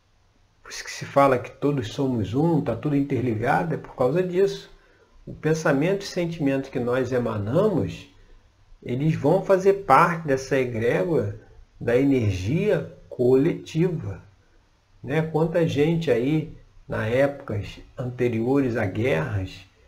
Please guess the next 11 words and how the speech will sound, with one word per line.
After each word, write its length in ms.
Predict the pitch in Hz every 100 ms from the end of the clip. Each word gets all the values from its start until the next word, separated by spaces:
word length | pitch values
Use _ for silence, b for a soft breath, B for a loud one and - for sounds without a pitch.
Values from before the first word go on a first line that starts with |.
| b _
emitiram 720 | 127 131 123 - - 151 160 131
energias 800 | 123 120 98 87 95 151 160 104
de 100 | 107
pensamento 720 | - 123 - 107 107 143 143
e 40 |
sentimento 800 | - 120 113 - 110 131 156 - b b b b b -
favoráveis 1120 | - 143 156 165 147 120 143 202 214 175 123
à, 80 | 113
à 240 | 110 110
guerra, 680 | 104 101 101 120 180 160 147
né? 340 | 104 113 202